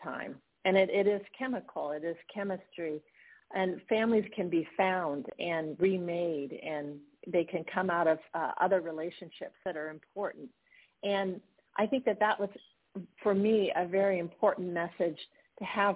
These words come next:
for the readers, that while you may not feel like you fit,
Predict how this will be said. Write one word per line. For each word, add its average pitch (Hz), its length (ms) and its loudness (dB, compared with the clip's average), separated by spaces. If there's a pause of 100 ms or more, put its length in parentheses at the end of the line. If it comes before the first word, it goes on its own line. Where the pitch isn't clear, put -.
for 185 80 0
the 160 120 0
readers, 165 640 0 (460)
that 190 180 4
while 202 260 4
you 214 180 0
may 208 160 -2
not 190 260 -4 (180)
feel 233 320 2
like 156 300 -2 (400)
you 190 220 -4 (200)
fit, 233 340 2